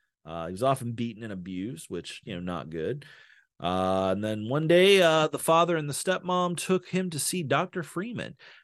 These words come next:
Howard described him as warm, personable, easy to get along with. Like, definitely didn't get, like, a threat vibe from him.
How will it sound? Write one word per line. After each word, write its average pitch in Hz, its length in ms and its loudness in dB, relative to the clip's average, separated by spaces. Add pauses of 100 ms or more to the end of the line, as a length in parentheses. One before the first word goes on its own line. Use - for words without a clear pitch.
(120)
Howard 180 240 6
described 175 440 2
him 151 80 -4
as 107 180 -6
warm, 139 560 0
personable, 127 720 0
easy 117 260 -4
to 104 60 -2
get 104 120 0
along 101 380 -4
with. 107 240 -4
Like, 101 160 -2
definitely 147 320 0
didn't 127 220 -2
get, 107 160 0
like, 107 100 -2
a 90 60 -2
threat - 360 -2
vibe 95 360 -2
from 95 240 -4
him. 120 140 -8